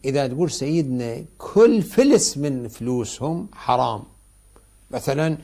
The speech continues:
أصلا هم يشتغلون بصناعة الخمور، هم أصلا ما يحصل ولا فلس إلا بالقمار، هذا بعد حسب تعبيرنا كل فلوسه حرام، مشكل.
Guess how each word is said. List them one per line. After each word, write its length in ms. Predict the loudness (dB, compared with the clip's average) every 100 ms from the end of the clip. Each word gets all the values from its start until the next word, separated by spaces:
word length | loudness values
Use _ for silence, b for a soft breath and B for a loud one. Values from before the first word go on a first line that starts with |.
| B B B
أصلا 300 | -10 -4 -2
هم 160 | 0 0
يشتغلون 540 | 0 0 0 2 0
بصناعة 460 | -2 -6 -4 -4 -4
الخمور، 580 | -6 -4 0 2 2 0 -8 _ _ _ _ _ b b b -4
هم 160 | 0
أصلا 420 | 0 0 -2 -2 -4 B B B
ما 120 | -2
يحصل 420 | 0 -2 0 0
ولا 260 | 4 4 4
فلس 300 | 4 0 0
إلا 240 | 2 4
بالقمار، 680 | 4 2 2 4 4 2 -4 -14 _ _ _ -18 _ -10
هذا 220 | -4 -2
بعد 320 | -2 -2 -4 -8 b b b
حسب 240 | -8 -8
تعبيرنا 500 | -6 -6 -2 -2 -2
كل 260 | -2 0 0
فلوسه 280 | 0 -6 -6
حرام، 300 | -8 -14 -16 -20 _ -6
مشكل. 280 | -4 -6